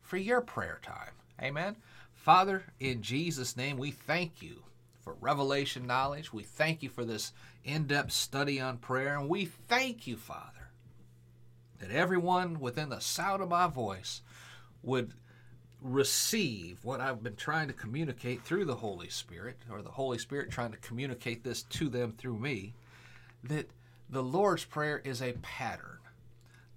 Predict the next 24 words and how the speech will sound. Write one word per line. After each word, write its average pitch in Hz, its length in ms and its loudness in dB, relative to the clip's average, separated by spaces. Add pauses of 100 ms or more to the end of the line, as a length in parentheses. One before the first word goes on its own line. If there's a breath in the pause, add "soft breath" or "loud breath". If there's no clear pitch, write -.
a 120 60 -12
pattern 196 440 2
for 165 140 4
us 170 180 8
to 135 80 -12
follow 143 440 4
in 127 80 2
our 131 180 6
regular 117 440 0
prayer 92 440 -8
time, - 240 -10
just - 240 -6
as 123 120 -2
I'm 143 220 2
doing 131 300 -2
right 120 280 0
now. 113 260 -2
I 151 180 2
am 131 140 0
praying 120 520 2
to 117 180 -4
our 117 180 6
Heavenly 117 520 -4
Father 95 500 -8